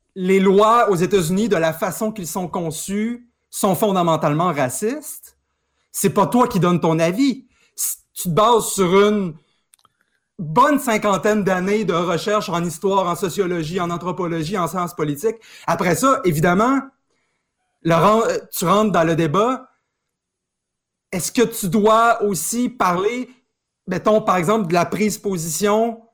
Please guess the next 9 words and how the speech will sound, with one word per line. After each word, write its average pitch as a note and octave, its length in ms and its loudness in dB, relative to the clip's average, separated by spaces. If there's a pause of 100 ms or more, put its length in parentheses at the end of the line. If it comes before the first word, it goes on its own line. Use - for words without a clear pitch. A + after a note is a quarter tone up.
(120)
des D#3+ 400 0
historiens F#3+ 380 0
conservateurs F#3 800 0
qui G3+ 100 -6
vont F3 220 0
rejeter E3+ 400 -2
ça, C3 340 -8 (560)
qui C#3 100 -6
disent, « G3+ 440 2